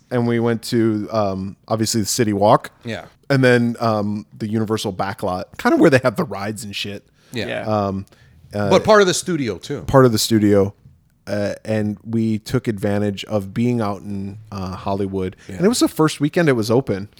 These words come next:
Speaker 3: Yeah,
Speaker 2: Yeah.
Speaker 3: I think it had just opened the night before.
Speaker 1: Yeah, Friday the thirteenth.
Speaker 2: Friday the
Speaker 3: Yep.
Speaker 2: thirteenth it was
Speaker 3: Yeah, we,
Speaker 2: open.
Speaker 3: yeah, we were
Speaker 1: And
Speaker 3: there
Speaker 1: we
Speaker 2: And
Speaker 1: went
Speaker 3: Saturday.
Speaker 2: apparently it was very crowded.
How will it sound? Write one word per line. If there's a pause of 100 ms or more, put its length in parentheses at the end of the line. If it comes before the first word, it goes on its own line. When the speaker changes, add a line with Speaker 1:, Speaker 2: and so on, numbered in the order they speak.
(240)
Speaker 3:
Yeah,
Speaker 2:
Yeah.
Speaker 3:
I
think
it
had
just
opened
the
night
before.
Speaker 1:
Yeah,
Friday
the
thirteenth.
Speaker 2:
Friday
the
Speaker 3:
Yep.
Speaker 2:
thirteenth
it
was
Speaker 3:
Yeah,
we,
Speaker 2:
open.
Speaker 3:
yeah,
we
were
Speaker 1:
And
Speaker 3:
there
Speaker 1:
we
Speaker 2:
And
Speaker 1:
went
Speaker 3:
Saturday.
Speaker 2:
apparently
it
was
very
crowded.